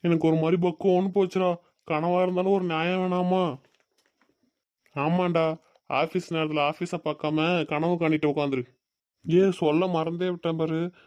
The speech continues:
இன்னைக்கு வேற பாப்பா வேற ஷாப்பிங் கூட்டு போறேன்னு சொன்னடா. ரம்யாவை வேற வர சொல்லியிருக்கேன். காலையிலேயே கூட்டிட்டு போலன்னு மூஞ்சி தூக்கிட்டு இருந்தா. நான் கொஞ்சம் கிளம்பட்டுமா?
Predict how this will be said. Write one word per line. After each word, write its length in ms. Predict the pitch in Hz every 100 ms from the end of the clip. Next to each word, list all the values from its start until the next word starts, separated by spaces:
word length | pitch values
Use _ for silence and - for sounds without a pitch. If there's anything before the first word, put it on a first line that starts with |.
| _ -
இன்னைக்கு 220 | 147 147
வேற 140 | 165
பாப்பா 560 | 175 143 165 170 180 170
வேற 360 | 170 175 180 165
ஷாப்பிங் 480 | 147 143 160 220
கூட்டு 280 | 202 165 160
போறேன்னு 260 | 160 160 165
சொன்னடா. 340 | 165 160 160 156 123
ரம்யாவை 560 | 127 143 165 175 170
வேற 160 | 160 156
வர 140 | 151 151
சொல்லியிருக்கேன். 360 | 156 156 156 143
காலையிலேயே 460 | 131 143 165 175
கூட்டிட்டு 280 | 165 156 156
போலன்னு 300 | 151 160 156
மூஞ்சி 200 | 151 165
தூக்கிட்டு 320 | 156 147 143
இருந்தா. 280 | 143 143 139 - - - - _ -
நான் 180 | 151
கொஞ்சம் 260 | 156 151 147
கிளம்பட்டுமா? 720 | 156 170 160 165 170 151 135